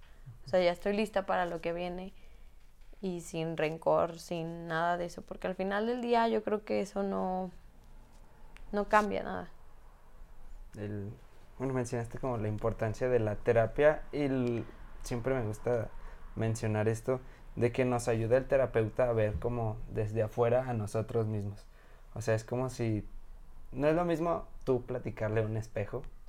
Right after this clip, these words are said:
Speaker 1: Claro.
Speaker 2: porque con el terapeuta te hace como la pregunta correcta o te repite la palabra o no sé, ha-, hace como ciertas cosas que dices, "Ah, caray,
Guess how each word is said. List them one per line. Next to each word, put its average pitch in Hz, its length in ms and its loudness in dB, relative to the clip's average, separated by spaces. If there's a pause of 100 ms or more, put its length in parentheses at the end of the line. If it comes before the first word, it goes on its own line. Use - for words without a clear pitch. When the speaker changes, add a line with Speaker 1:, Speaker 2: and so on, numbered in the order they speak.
(240)
Speaker 1:
Claro. 202 240 -2
Speaker 2:
porque 113 320 4
con 117 200 4
el 107 100 0
terapeuta 113 600 2
te 120 80 2
hace 113 220 2
como 110 240 -4
la 107 180 -2
pregunta 107 440 -2
correcta 107 520 0
o 104 60 -4
te 113 140 2
repite 113 480 0
la 123 140 -2
palabra 110 720 -2
o 98 220 -6
no 131 180 0
sé, 131 280 -2 (300)
ha-, 117 280 6
hace 131 220 0
como 131 360 2
ciertas 127 520 2
cosas 127 320 -2
que 110 80 -6
dices, 110 380 -8
"Ah, 113 180 -6
caray, 110 260 2